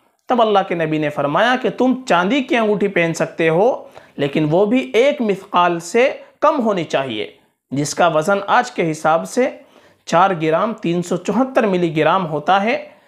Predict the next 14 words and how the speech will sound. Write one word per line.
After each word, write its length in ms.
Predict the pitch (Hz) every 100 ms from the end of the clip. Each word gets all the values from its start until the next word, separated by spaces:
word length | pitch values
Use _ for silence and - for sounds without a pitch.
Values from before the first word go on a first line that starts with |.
| _ _ _
तो 320 | 156 156 139 -
एक 240 | 262 262
मिसकाल 600 | 220 202 - 175 196 262
यानी 440 | 403 - - 170
चार 340 | 175 180 175 185
ग्राम 380 | 160 170 214 233
तीन 300 | - 170 175
सौ 140 | 190
चौहत्तर 500 | 180 170 254 254 226
मिलीग्राम 680 | 185 175 170 156 160 220 226
से 200 | - 247
कम 420 | - 240 269 247
वज़न 300 | 196 175 165
की 380 | 165 233 294